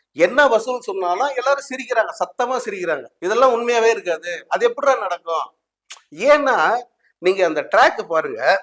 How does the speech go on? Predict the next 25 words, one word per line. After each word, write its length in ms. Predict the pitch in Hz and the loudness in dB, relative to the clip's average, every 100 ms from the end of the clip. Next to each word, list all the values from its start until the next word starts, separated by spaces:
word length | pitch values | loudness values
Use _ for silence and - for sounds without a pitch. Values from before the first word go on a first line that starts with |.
| - | -4
<clears throat> 360 | - - 151 - _ _ _ _ _ _ 131 | -6 -6 -8 -18 _ _ _ _ _ _ 0
ஜவான் 420 | 185 240 269 262 | 4 6 6 4
ஒரு 140 | 214 - | -2 0
படம் 260 | 175 185 | 0 0
ரிலீஸ் 220 | 160 156 135 | -2 -10 -12
ஆச்சு, 280 | 113 131 185 214 _ _ _ _ _ - | -12 -8 -8 -10 _ _ _ _ _ 2
பதினோராயிரம் 760 | 233 269 269 233 202 175 160 | 4 6 6 6 4 2 -4
ஸ்கிரீன்ஸ் 420 | - 214 233 208 | -8 -4 -4 -4
அந்த 160 | 143 131 | -8 -8
படம் 260 | 156 156 147 | -8 -8 -8
ரிலீஸ் 240 | 156 - | -12 -14
ஆனது. 220 | 101 92 _ _ _ _ _ _ _ | -14 -16 _ _ _ _ _ _ _
பதினோராயிரத்தி 720 | 151 220 240 226 190 180 175 185 | 0 4 6 6 4 2 -2 -4
எழுநூறு 340 | 190 185 160 | -4 -6 -12
ஸ்கிரீன்ஸ். 420 | - 170 185 185 - _ _ _ _ _ _ _ _ _ _ _ _ | -12 -8 -6 -8 -14 _ _ _ _ _ _ _ _ _ _ _ _
அந்த 160 | 123 160 | -6 -4
படத்துக்கு 380 | 160 175 208 196 | -2 -2 -2 -8
முதல் 260 | 156 170 202 | -8 -8 -6
நாள் 180 | 175 143 | -10 -12
வசூல் 300 | 143 170 147 | -14 -12 -10
எவ்வளவு 200 | 127 113 | -12 -20
தெரியுமா? 260 | 117 160 170 _ _ _ _ _ _ _ _ _ | -20 -20 -20 _ _ _ _ _ _ _ _ _
நூத்தி 300 | 170 233 226 | -4 -4 -4
இருபத்தைந்து 540 | 208 196 208 190 165 151 | -8 -4 -4 -4 -8 -8
கோடி 220 | 156 156 | -10 -10